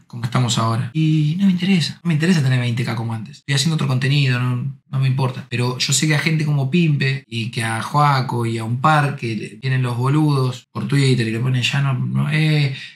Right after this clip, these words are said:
desaparecieron, no meten más gente, no sé qué". Coscu no llega a los diez K, muchachos, ¿de qué están hablando? ¿Qué carajo importa? ¿Ustedes si creen que a Martín le importa? Jugar al LOL y tiene tres mil personas viéndolo, ¿y ustedes creen que va a dejar de ser Coscu? Entonces, esa gente que presiona y que tira la de los numeritos es la que después hace que desaparezcan un montón de personas porque capaz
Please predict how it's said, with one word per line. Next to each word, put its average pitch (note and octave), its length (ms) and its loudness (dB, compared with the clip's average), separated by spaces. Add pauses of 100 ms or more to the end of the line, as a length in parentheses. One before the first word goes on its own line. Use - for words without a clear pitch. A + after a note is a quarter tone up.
(120)
desaparecieron, C3+ 960 0
no C#3+ 100 0
meten C3+ 280 0
más C3 220 0
gente, D3+ 520 2
no C3+ 80 0
sé C3 220 -4
qué". D3+ 420 0 (140)
Coscu C#3 420 -4
no C3 100 2
llega C#3+ 240 2
a B2+ 40 0
los A#2 80 -2
diez A#2+ 120 0
K, F#3+ 360 4
muchachos, A2+ 480 0
¿de C3 60 -2
qué - 60 -6
están - 160 -16
hablando? - 220 -20 (300)
¿Qué - 100 -20
carajo C#3 260 2
importa? - 680 -4
¿Ustedes D3 380 2 (100)
si - 200 -2
creen E3+ 240 2
que D3 80 2
a G#2+ 40 0
Martín G#2+ 340 0
le C3+ 60 2
importa? C3+ 640 0
Jugar D3+ 160 0
al B2+ 160 2
LOL F3 160 4
y C#3+ 60 4
tiene B2+ 180 0
tres A#2 180 -4
mil C3+ 140 2
personas B2+ 340 0
viéndolo, B2+ 460 0
¿y B2+ 60 0
ustedes F#3+ 200 0
creen D#3+ 220 2
que B2+ 80 0
va C#3 100 2
a C#3 60 2
dejar C3 180 0
de B2+ 60 2
ser B2 140 -2
Coscu? C#3 520 -4
Entonces, F3 640 2
esa D3+ 180 -2
gente D3 460 0
que A#2+ 80 -2
presiona B2 640 -2
y G#2 40 -12
que G2+ 120 -10
tira D#3 360 0
la A#2+ 100 -4
de A2+ 80 -6
los G#2+ 140 -8
numeritos C3 720 0
es C3 80 -2
la D3+ 120 2
que C#3 100 2
después C3+ 380 2
hace D3 200 2
que B2+ 120 0
desaparezcan A#2+ 720 -2
un B2 100 0
montón A#2 260 -2
de C3 60 2
personas C3+ 360 2
porque B2+ 260 -4
capaz - 420 -4